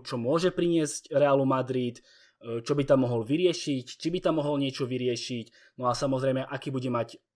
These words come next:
odchod Alaba, Alaba vlastne na Bayern Mníchov. Čiže asi, asi nejako takto. E, Luky, začneme tebou, už keď si tak aj tak začal. E, čo ty a Alaba? Mm,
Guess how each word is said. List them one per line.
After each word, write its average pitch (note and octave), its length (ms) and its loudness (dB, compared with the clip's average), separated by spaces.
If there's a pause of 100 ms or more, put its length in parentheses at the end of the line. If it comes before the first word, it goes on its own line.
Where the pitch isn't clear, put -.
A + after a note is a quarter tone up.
(140)
odchod B2 560 -4
Alaba, A#2 800 0
Alaba C3+ 320 6
vlastne A#2+ 240 -2
na A#2+ 80 -2
Bayern A2+ 320 -2
Mníchov. A2 320 -10
Čiže A#2+ 240 -8
asi, B2+ 320 -8 (240)
asi C#3 320 -4
nejako D#3 240 0
takto. E3+ 480 4 (400)
E, - 80 -2 (1200)
Luky, F#3+ 320 -4
začneme E3+ 560 2 (560)
tebou, D#3 400 4
už D3 80 -4
keď D3 160 -6
si - 80 -10
tak C#3+ 160 -2
aj D#3 160 -2
tak D3 160 -8
začal. D3 480 2 (400)
E, B2 120 -8 (520)
čo F3 160 2
ty G3+ 160 -4
a B2 160 0
Alaba? E3 560 6 (420)
Mm, B2 560 -4